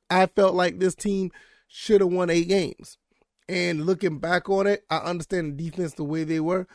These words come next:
uh, what to play the way they did. But when you look at the injuries to Amari Jones and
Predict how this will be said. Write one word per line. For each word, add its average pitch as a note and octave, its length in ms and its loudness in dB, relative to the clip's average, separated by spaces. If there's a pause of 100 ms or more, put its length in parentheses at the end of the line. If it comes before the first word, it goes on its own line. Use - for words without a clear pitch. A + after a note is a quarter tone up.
(440)
uh, E3+ 220 2
what E3 280 -2
to E3 60 -4
play F#3 220 0
the E3 80 -4
way D#3 180 -2
they F3+ 200 4
did. D#3+ 320 0 (480)
But F3+ 240 2
when F3 100 2
you E3+ 140 4
look G3+ 180 2
at A3+ 100 6
the F#3+ 140 4
injuries F#3 440 0
to E3+ 380 0
Amari D#3+ 480 0
Jones D#3+ 640 -4
and C3 220 -8